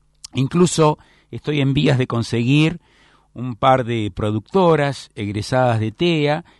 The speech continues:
que tal vez puedan atender llamados, ¿sí? Correcto, para eventualmente no molestarlo a,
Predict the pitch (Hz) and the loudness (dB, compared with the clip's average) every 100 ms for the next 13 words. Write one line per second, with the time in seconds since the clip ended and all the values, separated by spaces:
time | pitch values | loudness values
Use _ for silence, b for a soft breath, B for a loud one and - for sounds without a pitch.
0 | - 113 127 151 143 165 156 139 123 123 | -12 -8 -6 -6 -6 -2 0 -2 -4 -8
1 | 135 123 131 151 160 139 131 139 - - | -10 -10 -8 -4 -2 -2 0 -2 -4 -12
2 | - 127 143 - _ b b b - 104 | -6 -4 -4 -8 _ b b b -12 -6
3 | 127 131 104 98 92 95 113 113 131 117 | -4 -4 -6 -6 -6 -6 -4 -2 -2 -2
4 | 110 113 107 98 - 113 110 98 87 85 | -2 -2 -2 -6 -4 -4 -4 -10 -12 -14